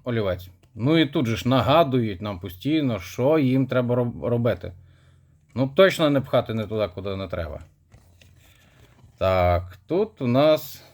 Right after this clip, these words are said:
бачите, такий логотипчик, A D S сорок шість. Це якийсь гарантійний талончики, скоріш за все. Тут, ем,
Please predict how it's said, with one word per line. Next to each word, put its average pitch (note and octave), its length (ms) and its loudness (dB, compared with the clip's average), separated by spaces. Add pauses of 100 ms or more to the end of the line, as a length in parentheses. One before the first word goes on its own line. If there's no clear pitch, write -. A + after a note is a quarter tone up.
(300)
бачите, - 380 -16
такий F#2 340 -14
логотипчик, C3 960 -4
A G2 200 -4
D F2+ 160 -2
S F2+ 60 -2
сорок F#2+ 560 -6
шість. D#3+ 720 0 (1040)
Це - 120 -8
якийсь F#2+ 320 -4
гарантійний G#2 760 -2
талончики, C#3 840 0
скоріш C3 380 -2
за B2 160 0
все. C3 520 4
Тут, A2 260 -8 (1040)
ем, G2 840 0